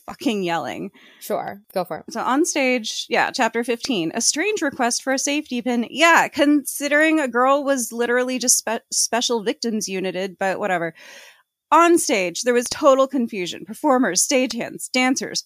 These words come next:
Speaker 1: walkers on,
Speaker 2: Ooh.
Speaker 1: figurantes, members of the chorus, subscribers.
Speaker 2: <sighs>
Speaker 1: They're, yeah, th-, the Patreon subscribers are on the, on the stage
Speaker 2: They
Speaker 1: shouting,
Speaker 2: would.
Speaker 1: jostling one another.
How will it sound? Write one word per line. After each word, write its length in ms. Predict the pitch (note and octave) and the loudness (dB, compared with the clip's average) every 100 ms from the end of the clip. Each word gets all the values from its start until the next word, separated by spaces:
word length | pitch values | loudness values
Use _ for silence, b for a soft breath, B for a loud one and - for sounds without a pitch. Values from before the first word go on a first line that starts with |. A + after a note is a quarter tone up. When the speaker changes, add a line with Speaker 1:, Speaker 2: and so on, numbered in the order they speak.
| _ | _
Speaker 1:
walkers 600 | G3+ B3 E4 F#4 E4 B3 | 4 6 6 4 -2 0
on, 360 | C#4+ G#3+ - - | 0 0 -4 -6
Speaker 2:
Ooh. 140 | D4 C#4 - - - | -2 -2 -4 -18 -6
Speaker 1:
figurantes, 1000 | C#4+ B3+ E4+ D#4+ E4+ D#4 G#3+ D3 F3 - _ _ | -4 0 2 4 4 2 -2 -2 -8 -14 _ _
members 440 | A3+ A3+ A#3 C4+ C4+ | -2 2 2 2 0
of 100 | D4 | -4
the 80 | D#4 | -4
chorus, 580 | - F4 C4 - - - _ - | 2 4 4 2 -4 -10 _ -2
subscribers. 1080 | - F#4+ D4+ - F#4+ F#4 D#4 F3+ - F3 B3 G3+ B | 2 4 4 2 4 2 2 0 -2 -4 -4 -10 B
Speaker 2:
<sighs> 220 | _ _ | _ _
Speaker 1:
They're, 240 | A3 D4+ C#4+ | 0 0 2
yeah, 160 | D#4+ - | 0 0
th-, 140 | - B3 | -6 -2
the 120 | C#4 | 0
Patreon 460 | G#4 A4 G#4+ F4+ | 2 0 2 0
subscribers 640 | E4+ F4+ - C#4 C4+ C#4+ C#4 | 0 -2 -2 -2 0 -2 0
are 100 | C#4 | 0
on 160 | D4 | 0
the, 180 | C#4 A#3 _ - | 0 -4 _ -2
on 180 | C4+ | 2
the 80 | D#4+ | 2
stage 360 | D#4 D4+ B3+ - - | 0 -2 -2 -4 2
Speaker 2:
They 120 | G#3+ | 4
Speaker 1:
shouting, 500 | G#3+ D#4+ E4 B3 F#3 | 6 6 6 4 0
Speaker 2:
would. 120 | - - | -8 -6
Speaker 1:
jostling 460 | F4 F4+ G4 E4+ C4 | 0 2 0 0 0
one 140 | G#3 | 0
another. 480 | G#3 G3 F3 D#3+ F#3 | 0 0 0 -2 -6